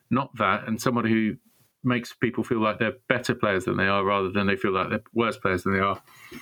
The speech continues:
And what the hell are we gonna do with Dan, uh, with Dele Alli? So it's, it's, it's worked out perfectly. It's not Mourinho, but it's not too dissimilar from his system, apart from, yeah, everybody withdrawing when, when they score a goal.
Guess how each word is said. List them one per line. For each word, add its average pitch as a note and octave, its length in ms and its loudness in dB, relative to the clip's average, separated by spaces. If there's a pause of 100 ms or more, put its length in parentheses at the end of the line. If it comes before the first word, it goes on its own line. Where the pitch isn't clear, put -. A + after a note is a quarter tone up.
(720)
And G2 140 -2
what C#3+ 180 0
the C3+ 80 0
hell C3 140 0
are B2+ 40 0
we A2+ 80 0
gonna A2 160 0
do G#2+ 140 0
with G#2 120 0
Dan, G#2 280 0
uh, G2 400 2
with A2 140 -2
Dele G2+ 220 2
Alli? F2+ 320 0 (680)
So C#3 280 0 (1400)
it's, - 220 -6
it's, C#3 280 -2 (200)
it's - 320 -4
worked D3+ 200 -2
out C#3 120 0
perfectly. G#2+ 420 0
It's - 380 -2
not D3 140 0
Mourinho, A2 460 2
but G2+ 200 -2
it's - 320 -4
not C#3+ 280 0
too D3+ 200 -2
dissimilar C3 440 0
from G#2+ 200 0
his G#2+ 180 0
system, A#2 480 0 (260)
apart B2 340 -2
from, G#2 360 -2
yeah, A2 200 2
everybody G#2+ 580 0
withdrawing G2+ 640 0
when, G2 360 0
when G#2+ 140 0
they G#2 80 0
score G2 260 -2
a F#2+ 60 -2
goal. F#2 260 -2